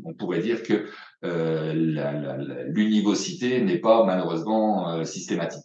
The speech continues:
Mais normalement, c'est ça qu'on devrait avoir, toujours un terme égal, euh, égal un concept. Si vous changez de, de, de terme, le lecteur va se perdre. Est-ce qu'il parle d'autre chose ? Est-ce, est-ce que c'est bien la même chose ? Est-ce que c'est la même chose que le paragraphe précédent ?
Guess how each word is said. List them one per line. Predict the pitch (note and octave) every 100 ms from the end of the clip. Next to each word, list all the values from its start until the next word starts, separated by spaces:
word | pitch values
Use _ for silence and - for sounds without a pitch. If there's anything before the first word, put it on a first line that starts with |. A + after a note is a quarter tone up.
| -
Mais | D2+
normalement, | D#3+ F3+ G#2+ A2 A2+ C#3
c'est | D3 F3+
ça | - - _ G2
qu'on | E2+
devrait | E2 D#2
avoir, | D#2 G2 A#2
toujours | - G#2+ A2 -
un | F2
terme | F#2+ G#2+ - - _
égal, | - E2 F#2+ G2
euh, | E2 D#2+ D#2 -
égal | E2 F#2 F2+
un | E2
concept. | - - - - _ _ _ _ _ _ _ _
Si | - D#3+
vous | D#3
changez | C#3 C#3+ B2+ C3 A#2+ - - _ _ _ -
de, | E2+
de, | D#2 D#2
de | C#2+ D#2
terme, | - A2+ E3 E3+ - - _
le | F#2 F#2+
lecteur | F#2 - C3+ D#3 F2+ E2+
va | G#2 A#2
se | -
perdre. | F2+ A#2+ C3+ G#2 -
Est-ce | F2 -
qu'il | -
parle | - C3+ C3+
d'autre | -
chose ? | F#3 - -
Est-ce, | - - -
est-ce | - C3+
que | A#2+
c'est | - A#2
bien | C3
la | B2
même | B2
chose ? | F3+ E3+
Est-ce | A#2
que | C#3
c'est | C3+
la | B2+
même | C3+
chose | -
que | -
le | A2+
paragraphe | A2 A2 G#2+ A2
précédent ? | A#2 G#2+ A2+ A#2 -